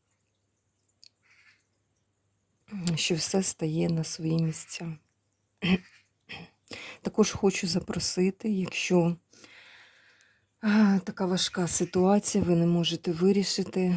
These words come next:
на індивідуальний прийом, номер вайберу, телеграму є в описі під відео. Також можна написати питання на загальний розгляд на YouTube канал. Це теж допомагає дуже гарно.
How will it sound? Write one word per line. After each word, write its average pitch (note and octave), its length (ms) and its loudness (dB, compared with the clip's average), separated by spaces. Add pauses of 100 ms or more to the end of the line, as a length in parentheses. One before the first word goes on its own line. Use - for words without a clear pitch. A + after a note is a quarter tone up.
на F3 340 2
індивідуальний F3 1120 4
прийом, F3 680 -4
номер E3 400 0
вайберу, D#3+ 540 -2
телеграму D#3 760 2
є D#3+ 180 2
в E3 220 -4
описі - 600 -2
під D#3 220 -14
відео. F#3+ 560 -4 (1000)
Також G3+ 320 2
можна F#3+ 300 4
написати F3 640 0
питання F3 640 -2
на F#3+ 140 4
загальний F3 680 2
розгляд F3 460 -2
на F3 120 -4
YouTube E3+ 460 -6
канал. E3 540 -2 (1700)
Це - 160 -14
теж E3+ 260 -2
допомагає E3+ 760 -2
дуже F3+ 320 -2
гарно. F3+ 600 -2